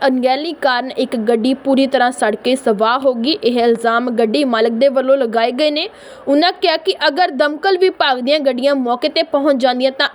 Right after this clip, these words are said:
ਅੱਗ 'ਤੇ ਕਾਬੂ ਪਾਇਆ ਜਾ ਸਕਦਾ ਸੀ, ਲੇਕਿਨ ਫਾਇਰ ਬ੍ਰਿਗੇਡ ਦੇ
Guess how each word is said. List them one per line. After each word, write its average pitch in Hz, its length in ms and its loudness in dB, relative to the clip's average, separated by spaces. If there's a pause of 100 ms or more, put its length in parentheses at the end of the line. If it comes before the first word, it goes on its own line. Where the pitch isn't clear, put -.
ਅੱਗ 240 140 -2
'ਤੇ 262 200 0
ਕਾਬੂ 254 460 -2
ਪਾਇਆ 269 360 -2
ਜਾ 196 180 -4
ਸਕਦਾ 196 340 -2
ਸੀ, - 260 -8
ਲੇਕਿਨ 214 340 0
ਫਾਇਰ 233 280 0
ਬ੍ਰਿਗੇਡ 233 380 0
ਦੇ 254 120 2